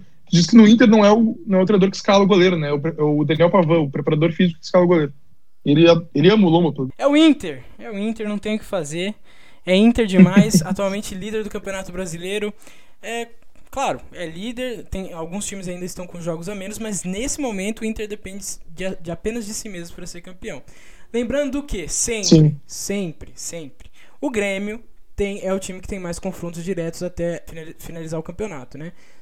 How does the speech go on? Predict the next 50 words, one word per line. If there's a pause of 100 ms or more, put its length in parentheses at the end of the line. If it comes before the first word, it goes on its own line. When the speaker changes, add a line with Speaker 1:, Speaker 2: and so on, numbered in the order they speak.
Speaker 2:
Tem
ainda
o
Inter,
Speaker 1:
Sim.
Speaker 2:
vai
ter
o
São
Paulo
e
vai
ter
o,
o
Flamengo
ainda (440)
à
vista. (380)
Porém, (420)
o
Grêmio
é
o
time
que
tá
mais
distante
nesse
momento, (200)
né? (100)
É, (260)
tanto
de
rendimento,
desempenho, (480)
é,
de
pontuação,
acredito
que
tá
à
frente
do
Palmeiras,
eu
não
sei,